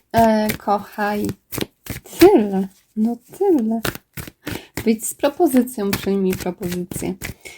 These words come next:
Dobra, zobaczmy sobie, co w miłości w takim razie, bo tam jest bardzo miłościowo. No może chodzić o,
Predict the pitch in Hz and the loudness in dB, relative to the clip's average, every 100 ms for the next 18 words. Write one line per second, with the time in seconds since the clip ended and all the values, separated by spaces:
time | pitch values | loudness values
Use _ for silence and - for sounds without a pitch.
0 | - - - - 190 370 233 202 180 226 | -20 -20 -20 -4 4 4 6 4 4 2
1 | 254 427 - 330 - 196 214 247 - 233 | 2 2 4 2 2 2 2 0 -2 0
2 | 240 302 440 - - 202 - 202 196 190 | 8 8 8 6 0 -8 -6 -6 -2 0
3 | 185 185 202 196 220 254 - 262 262 285 | 0 -4 -10 -4 0 0 2 2 4 4
4 | 262 240 247 - 269 240 196 220 294 320 | 4 4 0 -2 -2 0 0 0 2 2
5 | 226 202 190 190 - 185 185 | 4 2 2 -2 -4 -2 -2